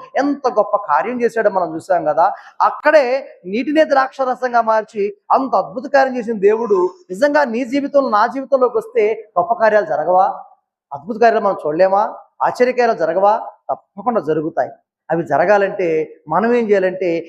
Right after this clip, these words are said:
ఈ పెండ్లికి ఏ విధంగా అయితే ఆ పెండ్లి కర్తలు ఏ విధంగా అయితే ఆహ్వానించి ఉన్నారో, మనము కూడా సృష్టికర్త అయిన దేవుణ్ణి మన జీవితంలోనికి మనం ఆహ్వానించుకోవాలి, మన బ్రతుకుల్లోకి ఆహ్వానించుకోవాలి,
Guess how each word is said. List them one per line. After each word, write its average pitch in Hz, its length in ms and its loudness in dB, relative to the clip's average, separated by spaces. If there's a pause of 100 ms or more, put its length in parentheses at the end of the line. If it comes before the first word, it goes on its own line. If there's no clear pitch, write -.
(120)
ఈ 208 300 0
పెండ్లికి 247 360 2
ఏ 226 40 4
విధంగా 202 320 0
అయితే 190 440 -2 (160)
ఆ 165 80 4
పెండ్లి 262 380 -4
కర్తలు 226 380 0
ఏ 226 80 4
విధంగా 214 220 -2
అయితే 208 100 -2
ఆహ్వానించి 185 600 -2
ఉన్నారో, 165 540 -2 (160)
మనము 254 380 2
కూడా 185 560 0 (260)
సృష్టికర్త 269 460 -2
అయిన 247 100 0
దేవుణ్ణి 208 720 -2 (200)
మన 202 180 2
జీవితంలోనికి 214 680 -2
మనం 190 180 0
ఆహ్వానించుకోవాలి, 156 1200 -2 (380)
మన 202 120 2
బ్రతుకుల్లోకి 220 600 0
ఆహ్వానించుకోవాలి, 180 1080 -2